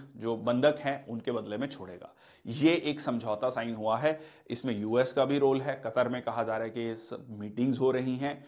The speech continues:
तो ये अपडेट है इसराइल हमास वॉर का, ठीक है, ओके। नेशनल न्यूज में, अ, सीएजी, Comptroller and Auditor General of India,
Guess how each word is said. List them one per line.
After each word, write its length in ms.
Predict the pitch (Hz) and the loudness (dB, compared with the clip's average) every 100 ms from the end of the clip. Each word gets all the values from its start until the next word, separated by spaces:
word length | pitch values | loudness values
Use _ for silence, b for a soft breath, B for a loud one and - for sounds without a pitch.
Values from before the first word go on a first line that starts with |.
| B B - | B B -4
तो 360 | 127 131 - - | 0 0 -2 -8
ये 200 | 117 147 | 4 4
अपडेट 480 | 117 117 117 120 123 | 4 0 2 0 0
है 300 | 139 - 113 | -2 -2 -8
इसराइल 360 | 107 110 117 113 | -6 -4 -4 -6
हमास 420 | 101 104 143 143 - | -8 -4 -6 -8 -8
वॉर 160 | 101 | -8
का, 240 | - - - _ _ - | -8 -12 -16 _ _ -8
ठीक 160 | 120 | -6
है, 120 | 131 B B B B B - | -6 B B B B B -6
ओके। 300 | 110 - - _ _ b b b b b - | -6 -6 -20 _ _ b b b b b 0
नेशनल 360 | 123 143 156 175 | 6 6 6 0
न्यूज 320 | 175 175 - | 2 0 0
में, 400 | 180 185 185 - | 0 2 0 -4
अ, 380 | - 135 131 135 139 B | 2 4 4 2 -2 B
सीएजी, 800 | - - 190 165 156 143 135 - | -8 -2 0 4 4 4 0 0
Comptroller 460 | 123 120 143 147 156 | -2 4 6 6 4
and 180 | 156 | 2
Auditor 440 | 127 120 127 135 127 | 2 2 2 0 -2
General 360 | 120 120 123 120 | -2 0 2 0
of 160 | - | -2
India, 280 | 113 117 139 | -6 2 2